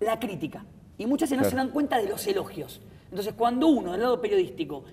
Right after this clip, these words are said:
Speaker 1: critica o pega un poquito, rompe el molde, ya, ¿y quién fue? ¿Y qué dijo? ¿Y tiene vestuario? ¿Y jugó alguna vez a la pelota?
Speaker 2: Sí,
Speaker 1: Ahora,
Speaker 2: sí, sí, sí, está
Speaker 1: muchos
Speaker 2: claro,
Speaker 1: protagonistas,
Speaker 2: claro.
Speaker 1: cuando se lo elogia, el elogio pasa. Siempre queda la crítica.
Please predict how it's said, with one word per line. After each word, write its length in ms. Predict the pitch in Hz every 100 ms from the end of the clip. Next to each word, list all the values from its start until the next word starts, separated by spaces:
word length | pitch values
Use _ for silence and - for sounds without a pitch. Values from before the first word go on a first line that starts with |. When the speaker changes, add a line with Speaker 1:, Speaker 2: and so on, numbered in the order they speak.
| - - - -
Speaker 1:
critica 600 | 233 254 - 277 180 214
o 200 | 208 202
pega 200 | - 277
un 220 | 240 208 -
poquito, 720 | 202 240 196 - 202 196 190
rompe 440 | 208 247 277 240
el 80 | 220
molde, 680 | 254 311 294 220 - - - -
ya, 100 | 240 -
¿y 60 |
quién 140 | 220 269
fue? 180 | 190 - -
¿Y 100 | 190
qué 100 | 277
dijo? 320 | 220 - 147 - - -
¿Y 260 | 190 202 202
tiene 200 | 285 302
vestuario? 540 | 214 285 311 262 160 - -
¿Y 60 |
jugó 140 | - 302
alguna 180 | 254 165
vez 120 | -
a 40 |
la 80 | 180
pelota? 320 | 208 262 226 -
Speaker 2:
Sí, 40 |
Speaker 1:
Ahora, 320 | 208 214 175 117
Speaker 2:
sí, 60 |
sí, 180 | - 107
sí, 120 | 98
está 140 | 95 269
Speaker 1:
muchos 160 | 381
Speaker 2:
claro, 80 | 359 269
Speaker 1:
protagonistas, 400 | 277 254 202 -
Speaker 2:
claro. 140 | - 254
Speaker 1:
cuando 360 | 262 254 254 262
se 140 | 262
lo 60 | 269
elogia, 720 | 320 359 349 269 - - - -
el 120 | 233
elogio 380 | 294 349 302 -
pasa. 300 | - - - - - -
Siempre 340 | 233 254 240
queda 160 | 196 170
la 100 | 160
crítica. 340 | - -